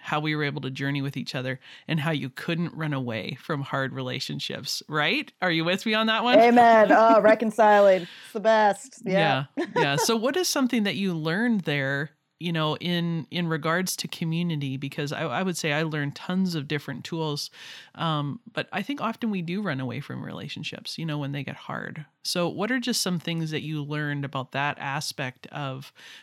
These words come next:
Speaker 1: when you have a friendship and something becomes difficult or you have a struggle with a person in your life,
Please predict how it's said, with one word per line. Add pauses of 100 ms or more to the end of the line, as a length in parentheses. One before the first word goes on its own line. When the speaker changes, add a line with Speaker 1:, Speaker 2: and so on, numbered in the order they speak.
Speaker 1:
when
you
have
a
friendship
and
something (300)
becomes
difficult
or
you
have
a
struggle
with
a
person
in
your
life,